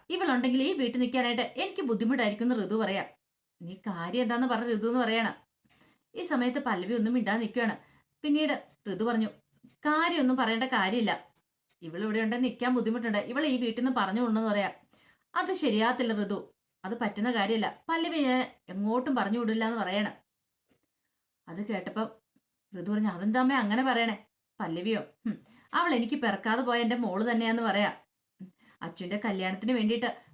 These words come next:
പണം വാങ്ങിയത് അവളല്ലേ? അച്ഛന്റെ കല്യാണം അത്ര ഗംഭീരമാക്കാനായിട്ട് എല്ലാരും നോക്കിക്കഴിഞ്ഞിട്ടും അവസാനം സംഘ-, അത് പൈസ കിട്ടാതെ വന്നു കഴിഞ്ഞപ്പം അവള് മാത്രല്ലേ ഉണ്ടായിരുന്നുള്ളൂ ഈ കുടുംബ-, കുടുംബത്തിന് വേണ്ടിയിട്ട് കഷ്ടപ്പെടാനായിട്ട്.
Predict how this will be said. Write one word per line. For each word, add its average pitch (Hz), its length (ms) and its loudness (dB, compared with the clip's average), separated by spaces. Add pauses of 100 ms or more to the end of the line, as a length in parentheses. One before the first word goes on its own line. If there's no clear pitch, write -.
(180)
പണം 320 240 2
വാങ്ങിയത് 254 360 2
അവളല്ലേ? 214 340 2 (960)
അച്ഛന്റെ 190 320 -8
കല്യാണം 196 360 0
അത്ര 220 160 -4
ഗംഭീരമാക്കാനായിട്ട് 202 1040 0 (300)
എല്ലാരും 170 400 -4
നോക്കിക്കഴിഞ്ഞിട്ടും 220 680 0 (260)
അവസാനം 302 440 2
സംഘ-, 233 360 -2 (540)
അത് 285 220 -2
പൈസ 254 260 0
കിട്ടാതെ 269 320 -2
വന്നു 254 160 2
കഴിഞ്ഞപ്പം 254 300 0 (280)
അവള് 196 200 0
മാത്രല്ലേ 254 520 0
ഉണ്ടായിരുന്നുള്ളൂ 240 480 2 (360)
ഈ 202 140 -6
കുടുംബ-, 208 580 -4
കുടുംബത്തിന് 202 500 -4
വേണ്ടിയിട്ട് 226 400 0
കഷ്ടപ്പെടാനായിട്ട്. 226 720 -2